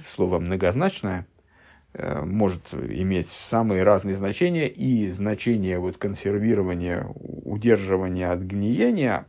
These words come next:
оно не является самым распространенным мнением, самым распространенным значением этого слова.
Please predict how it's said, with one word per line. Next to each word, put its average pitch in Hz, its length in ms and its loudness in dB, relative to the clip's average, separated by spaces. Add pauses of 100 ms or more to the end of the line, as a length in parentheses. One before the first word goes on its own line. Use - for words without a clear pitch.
оно - 360 -2
не 123 260 2
является 120 480 4
самым 101 300 -2
распространенным 107 800 -2
мнением, 135 440 0
самым 117 300 0
распространенным 113 500 -2
значением 117 480 0
этого 131 240 2
слова. 120 380 2